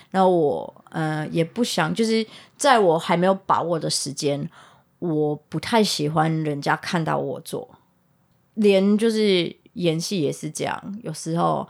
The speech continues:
嗯，如果我，我还在背台词，有人想，就是说他，他愿意跟我练习，我不要真的，有时候，我现在还在克服，但，呃，我的感觉是，哦，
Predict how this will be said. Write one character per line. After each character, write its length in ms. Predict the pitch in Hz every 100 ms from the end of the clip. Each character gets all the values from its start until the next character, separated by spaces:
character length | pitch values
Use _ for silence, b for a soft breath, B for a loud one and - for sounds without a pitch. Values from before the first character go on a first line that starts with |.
| B B B
嗯， 420 | - 135 151 156 - - _ _ - b b -
如 180 | 185
果 260 | 208 208 180
我， 720 | - 98 - 151 139 85 170 - _ _
我 100 | 151
还 220 | 156 160
在 160 | 170 208
背 260 | 202 202 165
台 300 | - 127 160
词， 320 | - - 120
有 280 | 123 165 151
人 420 | 160 175 180 185
想， 320 | - 202 147 - _ _ -
就 100 | 185
是 340 | 175 165 151 - - B B -
说 260 | - 190 185
他， 300 | 180 196 175
他 160 | 208 185
愿 260 | 180 175
意 120 | 165
跟 260 | 147 156 165
我 260 | 147 110 95
练 260 | 185 147
习， 360 | 143 - - 165 B B
我 100 | 151
不 180 | 147 175
要 140 | 180
真 200 | 175 175
的， 200 | 151 143 -
有 140 | 160
时 180 | 151 220
候， 320 | 202 165 87 - _
我 160 | 180 175
现 160 | 349
在 140 | 311 254
还 100 | 165
在 140 | 156
克 240 | - 170
服， 200 | 147 151
但， 220 | 156 160 - B B B
呃， 200 | - 143 -
我 180 | 175 185
的 100 | 202
感 220 | 139 147
觉 100 | 160
是， 220 | 160 160
哦， 280 | - 151 147